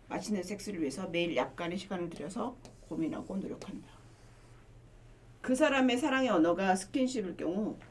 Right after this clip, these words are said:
그 사람을 유혹할 수 있는 최고 도구는 스킨십입니다. 이걸 잘 활용해서 뭐 결혼에 성공하고 사회적으로 성공하고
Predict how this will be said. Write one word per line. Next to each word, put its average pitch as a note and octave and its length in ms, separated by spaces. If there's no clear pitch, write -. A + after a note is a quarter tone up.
그 - 80
사람을 G#3 420
유혹할 F#3 340
수 E3 120
있는 E3 200
최고 B3 460
도구는 E3+ 360
스킨십입니다. - 840
이걸 B3 340
잘 A#3 300
활용해서 G3+ 680
뭐 G3+ 500
결혼에 G3+ 320
성공하고 F#3 640
사회적으로 G3 400
성공하고 F#3 640